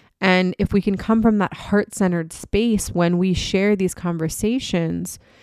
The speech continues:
everyone is better off. You know, I think a lot of the times, of course, we come from the ego instead, or we come from anger. I'm totally guilty of this too. Like,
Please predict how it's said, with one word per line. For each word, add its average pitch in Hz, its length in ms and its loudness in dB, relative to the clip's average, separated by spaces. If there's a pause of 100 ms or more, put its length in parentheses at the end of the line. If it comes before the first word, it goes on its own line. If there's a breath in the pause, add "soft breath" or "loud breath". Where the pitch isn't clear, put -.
(200 soft breath)
everyone 220 440 4
is 170 100 0
better - 280 -10
off. - 520 -10
You 180 140 6
know, 170 340 2
I 185 100 0
think 202 200 2
a 202 40 4
lot 190 160 6
of 185 40 4
the 180 80 2
times, 165 380 0
of - 160 -8
course, 160 400 0
we 165 100 0
come 170 200 0
from 175 160 0
the 165 160 -6
ego 156 260 2
instead, 156 420 0
or 156 60 4
we 151 100 2
come 170 180 -2
from 180 180 0
anger. 147 480 0
I'm 160 180 0
totally 165 440 2
guilty 156 340 -2
of 156 100 -4
this 160 160 -2
too. 143 360 4
Like, 139 300 -2